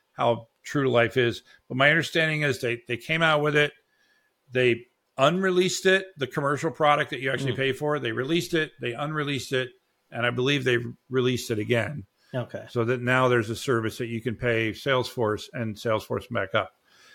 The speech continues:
Speaker 2: Yep.
Speaker 1: Let me ask you a question, Prasanna. What do you think from a generic perspective? This isn't Microsoft or Salesforce.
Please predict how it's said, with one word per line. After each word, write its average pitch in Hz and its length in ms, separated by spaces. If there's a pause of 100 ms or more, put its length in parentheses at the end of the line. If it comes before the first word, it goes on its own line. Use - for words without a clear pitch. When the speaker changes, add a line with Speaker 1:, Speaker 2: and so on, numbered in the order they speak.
Speaker 2:
Yep. - 240 (1200)
Speaker 1:
Let 185 100
me 190 120
ask 175 200
you 180 100
a 165 40
question, 131 460
Prasanna. 113 440
What 143 340
do 202 60
you 190 260
think 120 360
from 135 180
a 127 120 (100)
generic 147 760
perspective? 127 640
This 120 200
isn't 127 340
Microsoft 120 680
or 113 40
Salesforce. 107 920